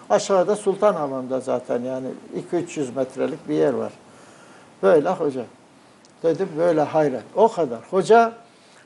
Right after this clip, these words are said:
ne dediyse sözünün eridir. Yani söz bir, Allah bir derler ya. Öyle bir adamdı.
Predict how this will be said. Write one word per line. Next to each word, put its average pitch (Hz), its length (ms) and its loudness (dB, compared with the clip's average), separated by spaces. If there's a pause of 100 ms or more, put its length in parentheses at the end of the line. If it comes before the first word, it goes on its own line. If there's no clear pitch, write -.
(320)
ne 233 180 2
dediyse 196 520 0
sözünün 170 640 -6
eridir. 147 420 -2 (600)
Yani 147 240 0
söz 160 400 0
bir, 196 100 4
Allah 175 340 2 (100)
bir 165 200 -10
derler 165 360 -4
ya. - 120 -12 (1040)
Öyle 170 360 4
bir 151 100 -4
adamdı. 123 420 -4